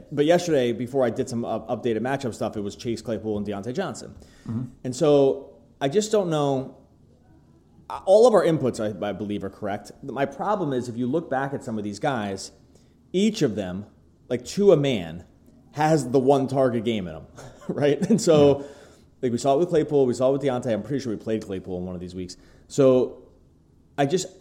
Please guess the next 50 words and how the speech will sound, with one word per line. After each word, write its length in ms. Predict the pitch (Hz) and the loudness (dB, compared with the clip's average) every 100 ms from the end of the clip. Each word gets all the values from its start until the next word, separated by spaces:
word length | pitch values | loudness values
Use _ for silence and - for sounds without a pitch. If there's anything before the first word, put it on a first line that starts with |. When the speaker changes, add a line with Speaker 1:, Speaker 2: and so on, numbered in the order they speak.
| - | -14
Speaker 1:
I, 100 | - - | -10 -6
it's 100 | 139 | 0
almost 240 | 185 233 | 2 2
like 100 | 196 | 0
I 40 | 143 | 0
wa-, 160 | 143 | 0
I, 100 | - | 0
I 120 | 143 - | -2 -4
kinda 220 | 180 190 | -2 -2
try 180 | 202 170 | 2 0
to 80 | 139 | 0
think 180 | 160 | 0
of 60 | 143 | 2
a 20 | |
way 140 | 135 131 | 4 4
to 60 | |
say, 180 | - 139 | 2 0
like, 240 | 117 110 - _ - | 0 -2 -8 _ -10
run 500 | 117 143 156 175 175 - - _ _ - _ - | 0 2 4 2 -2 -8 -20 _ _ -20 _ -12
versions 680 | 120 123 156 160 131 120 117 | -2 4 8 8 6 0 -2
of 120 | 107 | -2
these 240 | 120 117 | -2 -2
three 380 | - 110 110 139 | -6 -4 0 0
in 240 | 156 123 110 | -2 -4 -6
cash 540 | 104 110 151 175 - - - - - | -4 -2 -4 -6 -12 -18 -20 -20 -6
with 200 | 131 131 | 0 2
the 100 | 123 | 4
idea 360 | 123 113 135 135 | 2 4 4 4
that 320 | 123 - - - _ _ - _ | 2 -2 -10 -20 _ _ -20 _
two 280 | - 165 160 | -4 2 2
of 60 | 165 | 2
them 120 | 165 | 0
are 60 | 151 | -2
probably 380 | 175 160 165 165 | 0 -2 0 0
gonna 180 | 165 160 | 0 0
be 80 | |
good, 240 | 160 165 160 | 2 4 4
and 80 | 123 | 2
I 60 | |
know 140 | 117 120 | 0 0
that's 160 | 110 | 0
overstating 500 | 117 107 - 117 139 | -2 -4 -4 -2 -2
it, 140 | 156 143 | -4 -4
but 100 | 104 | -2
what 140 | 139 | 2
are 40 | 202 | 4
your 100 | 165 | 4
thoughts 280 | 123 127 - | 2 0 0
here? 120 | 101 | -6
Because 360 | 98 113 107 | -4 -4 -4